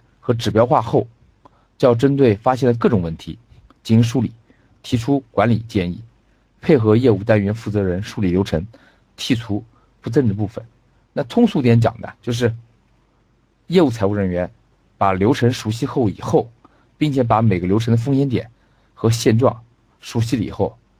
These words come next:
开始去梳理，去把这些不合规的、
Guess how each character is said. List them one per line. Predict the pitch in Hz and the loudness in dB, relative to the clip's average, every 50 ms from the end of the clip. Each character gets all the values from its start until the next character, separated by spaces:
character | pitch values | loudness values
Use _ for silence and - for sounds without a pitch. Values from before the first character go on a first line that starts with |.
| _ _ _ _ _ _ _ _ _ _ _ | _ _ _ _ _ _ _ _ _ _ _
开 | - - - 156 160 156 | -8 -2 0 2 2 2
始 | - - 117 | 0 -2 -6
去 | - 110 101 | -4 -4 -6
梳 | - - - 151 147 | -6 -6 -6 -4 -4
理， | 117 113 - _ _ _ _ _ _ _ _ _ _ _ _ _ _ _ _ | -4 -6 -10 _ _ _ _ _ _ _ _ _ _ _ _ _ _ _ _
去 | - - 139 | -10 -6 -2
把 | 117 104 87 | 0 0 0
这 | 95 - 127 120 | 0 -2 -4 -4
些 | 117 117 123 117 117 117 117 - - _ _ | -2 0 2 2 2 2 0 -8 -16 _ _
不 | - 143 | -4 -2
合 | 117 - 123 139 | 0 0 0 2
规 | 143 160 165 156 | 4 4 4 4
的、 | 131 - - - | 4 0 -6 -8